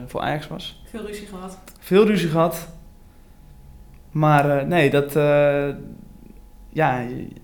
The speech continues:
Speaker 1: als je nou ook gewoon v-, voor, en voor de beste en voor degene die het mooiste voetbalfan kan zijn, dan is het natuurlijk, natuurlijk, eh,
Speaker 2: Dat is natuurlijk het beste.
Speaker 1: Ja.
Speaker 2: Wilde je als kleinkind ook al producer worden of had je toen hele andere plannen?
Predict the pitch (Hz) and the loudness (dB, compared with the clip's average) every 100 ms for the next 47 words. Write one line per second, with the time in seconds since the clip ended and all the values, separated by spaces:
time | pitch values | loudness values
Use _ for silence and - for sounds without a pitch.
0 | - 143 - 139 131 - - 135 135 135 | -16 -14 -8 -6 -6 -8 -8 -8 -6 -8
1 | - 151 - - - - - - - - | -14 -20 -20 -20 -20 -20 -20 -20 -20 -18
2 | - - 208 165 165 156 160 - 143 - | -14 -4 -2 0 0 4 4 4 -2 -2
3 | 156 151 147 151 151 139 151 147 151 160 | -2 -2 -2 0 -2 -2 -2 -2 -2 0
4 | 147 - 175 190 147 123 117 127 139 135 | 0 0 -2 -2 -2 -2 -2 -4 -6 -10
5 | 135 127 151 147 147 151 - 151 151 151 | -10 -10 -8 -8 -8 -10 -6 -6 -6 -8
6 | - - 190 165 185 - 185 160 170 120 | -10 -12 -12 -12 -12 -14 -4 -2 -2 -4
7 | - - - - - - - 226 262 262 | -12 -20 -20 -20 -20 -20 -18 -12 -10 -8
8 | 254 247 254 254 233 233 202 170 170 170 | -10 -10 -10 -8 -10 -10 -12 -12 -14 -14
9 | 160 165 160 165 185 190 196 - 190 180 | -16 -16 -16 -16 -14 -14 -16 -12 -12 -10
10 | 175 190 160 165 - | -12 -12 -14 -14 -16